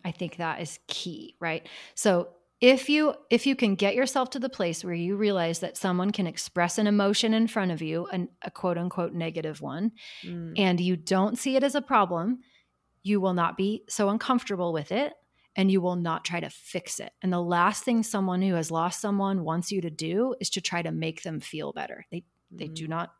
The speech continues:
Speaker 1: want you to try to fix their feelings. You want someone who is willing to be with you as you have them,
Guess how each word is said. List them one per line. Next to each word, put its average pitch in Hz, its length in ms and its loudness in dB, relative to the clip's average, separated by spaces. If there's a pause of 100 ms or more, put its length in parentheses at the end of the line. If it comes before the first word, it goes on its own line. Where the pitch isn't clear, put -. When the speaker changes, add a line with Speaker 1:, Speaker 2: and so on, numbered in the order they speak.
(140)
Speaker 1:
want 180 180 -4
you 185 100 -4
to 185 60 -6
try 180 160 -2
to 170 80 -4
fix - 400 -8
their 165 140 -6
feelings. - 440 -10 (600)
You 208 160 2
want 214 220 2
someone 226 240 2
who 208 140 2
is 175 100 -2
willing 185 300 -4
to 190 120 -8
be 190 260 -4
with 190 300 2
you 170 160 -4
as 156 200 -4
you 147 80 -8
have 147 400 -4
them, - 260 -14